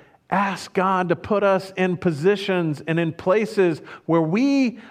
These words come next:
by our difference, can bring glory to God. Peter wraps up the re-, the, the letter that he writes to these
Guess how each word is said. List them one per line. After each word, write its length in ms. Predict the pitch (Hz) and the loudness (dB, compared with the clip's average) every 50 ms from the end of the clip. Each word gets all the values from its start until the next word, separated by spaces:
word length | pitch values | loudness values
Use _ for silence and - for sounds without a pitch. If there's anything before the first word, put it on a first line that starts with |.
| - | -8
by 480 | - 131 131 196 202 220 233 233 226 202 - | -2 2 2 4 4 4 4 4 2 2 2
our 360 | 175 196 214 226 233 226 214 | 2 2 4 4 4 4 2
difference, 580 | 202 175 220 240 233 233 226 202 190 170 - | 2 2 2 2 2 2 0 0 0 -2 -4
can 220 | - - 202 185 185 | -6 -4 -2 -2 -2
bring 360 | 165 180 185 185 180 175 156 | -2 -2 0 0 0 -2 -2
glory 800 | 143 151 151 160 180 185 180 170 156 135 127 117 101 95 95 - _ _ _ _ _ _ _ _ _ _ _ _ _ _ - | -2 -2 -2 -2 -2 -2 -2 -2 -2 -4 -4 -6 -8 -8 -12 -14 _ _ _ _ _ _ _ _ _ _ _ _ _ _ -10
to 100 | - 113 | -8 -6
God. 460 | 101 117 107 98 90 87 85 82 - - _ _ _ _ _ _ _ _ _ _ _ _ _ _ _ _ _ _ _ _ - | -4 -4 -6 -6 -6 -10 -12 -14 -18 -20 _ _ _ _ _ _ _ _ _ _ _ _ _ _ _ _ _ _ _ _ -6
Peter 260 | - 202 196 175 147 | -4 -2 0 0 0
wraps 480 | 123 131 143 160 185 - - - - - - | 0 -2 -2 -2 -2 -6 -8 -16 -12 -6 -4
up 220 | 151 156 156 - | -4 -4 -4 -4
the 100 | - 135 | -4 -2
re-, 300 | 120 120 123 123 131 131 | -2 0 -2 -2 -2 -4
the, 360 | - 135 123 120 123 113 113 113 | -6 -6 -6 -2 -2 -2 -2 -2
the 160 | 113 113 113 | -4 -4 -4
letter 520 | 107 107 113 113 110 107 95 90 87 87 - _ _ _ _ _ _ _ _ _ _ _ _ - | -2 0 0 0 0 -2 -2 -4 -6 -10 -14 _ _ _ _ _ _ _ _ _ _ _ _ -10
that 140 | 123 110 101 | -6 -6 -4
he 40 | 104 | -4
writes 440 | 104 107 113 117 120 113 113 - - | -2 -2 -2 -2 -2 -4 -8 -10 -14
to 100 | - 110 | -10 -8
these 300 | 107 104 98 95 - | -6 -6 -6 -8 -10